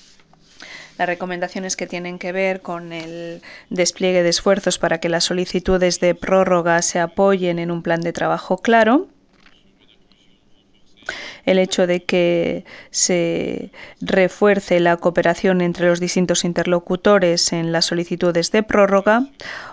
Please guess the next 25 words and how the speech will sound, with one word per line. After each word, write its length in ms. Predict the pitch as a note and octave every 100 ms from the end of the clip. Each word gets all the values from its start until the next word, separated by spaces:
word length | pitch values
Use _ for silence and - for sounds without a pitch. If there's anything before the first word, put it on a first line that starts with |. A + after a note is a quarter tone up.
| -
o 120 | C4
también 300 | C4 B3 G#3+
el 120 | G3+ G3
hecho 280 | F#3+ G#3
de 160 | F#3 F3
que 120 | F#3
haya 300 | F3 F#3 F#3
una 160 | F3+ F3
relación 720 | F3 E3+ F3 - G3 F#3+ F3+
más 360 | F3 F3 F#3 F#3+
reforzada 840 | F#3+ F#3 F3+ - G3+ F#3+ F#3 F3+
entre 580 | E3+ - E3+ E3 E3 F#3 - - - - - - _ _ -
la 280 | - - E3+
concesión 720 | F3 F#3 F3 - F#3+ F3+ F3
de 140 | F3 F3
las 200 | F3 -
prórrogas 640 | - G3+ G3+ G3+ A3 -
y 60 | F3+
la 200 | F3+ F#3
movilización 800 | G3 F#3 F3 F3+ F3 F#3 F3
de 100 | F#3+
recursos 640 | G3 F3+ F#3+ F#3 G3+ G3+ -
necesarios 760 | F3+ F3 F3 - F#3 G3 G3
para 300 | - F3 F3+
que, 300 | F#3 F#3+ -